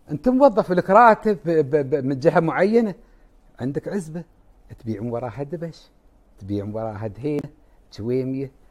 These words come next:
تبيع من وراها حليبة، تبيع من وراها يقط، تبيع أبوي من وراها تق-، يقصون الدرس ويسمدون ويبيعون، يبيع-، هذا أبوي شغل إضافي،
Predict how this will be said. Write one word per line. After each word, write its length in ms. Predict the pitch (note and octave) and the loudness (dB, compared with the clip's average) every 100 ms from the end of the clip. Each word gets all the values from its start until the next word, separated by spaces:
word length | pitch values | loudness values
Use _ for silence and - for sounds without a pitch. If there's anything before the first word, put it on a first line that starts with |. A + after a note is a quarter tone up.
| - - | -20 -18
تبيع 220 | G2+ F#2+ | -14 -12
من 80 | G2 | -10
وراها 180 | G2+ G2+ | -12 -12
حليبة، 640 | F#2+ - B2+ C#3 B2 C3 - _ - G2+ | -14 -8 -4 -4 -4 -6 -10 _ -20 -20
تبيع 260 | - G#2 G2+ | -12 -10 -8
من 120 | G#2+ | -8
وراها 280 | G#2 G#2 F#2 | -8 -10 -10
يقط، 300 | A#2 D#3+ D3 - - - - - | -6 -4 -6 -14 -20 -20 -20 -16
تبيع 320 | G#2+ A2 G2 | -8 -6 -6
أبوي 420 | G2 G#2 G#2+ G#2 | -8 -8 -6 -6
من 160 | G#2 G#2+ | -6 -4
وراها 260 | A#2 G#2+ | -4 -4
تق-، 160 | G2+ G#2 | -6 -6
يقصون 580 | A2+ C#3 A#2+ - B2+ A2 | -6 -4 -8 -6 -6 -6
الدرس 480 | G#2+ F#3+ G3+ - - - - | -4 -2 0 -4 -14 -20 -10
ويسمدون 640 | A2+ A2 A#2+ A#2+ E3+ F#3 | -8 -6 -6 -6 -4 -4
ويبيعون، 400 | B2+ G#2 A#2+ D#3+ | -6 -6 -4 -4
يبيع-، 200 | B2+ B2+ - _ _ | -6 -8 -16 _ _
هذا 200 | - D3+ | -12 -10
أبوي 320 | D3+ E3+ D#3 D#3 _ _ | -6 -6 -8 -12 _ _
شغل 380 | - F#3+ E3+ F3 - | -10 -8 -6 -6 -8
إضافي، 400 | F#3 F#3+ - | -8 -8 -8